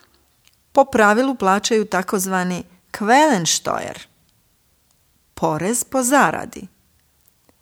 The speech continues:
Taj porez se odbija direktno od plate svake osobe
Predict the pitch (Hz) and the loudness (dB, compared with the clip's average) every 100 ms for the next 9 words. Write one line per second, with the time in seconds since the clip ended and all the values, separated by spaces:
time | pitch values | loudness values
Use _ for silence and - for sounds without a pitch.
0 | _ _ _ _ _ _ _ _ - 311 | _ _ _ _ _ _ _ _ -2 0
1 | 320 320 190 190 254 294 - _ _ - | 0 0 2 2 0 -2 -8 _ _ -4
2 | - 214 - 196 190 180 190 170 160 165 | 0 2 4 4 2 2 2 2 0 -2
3 | 160 165 - 269 277 - 233 - 233 214 | -2 -4 -6 0 0 0 -4 -4 0 2
4 | 220 220 220 202 - 170 170 - 262 - | 2 -2 -6 -4 -2 0 0 0 -2 0
5 | 202 - 220 196 196 | -2 -2 -4 -4 -6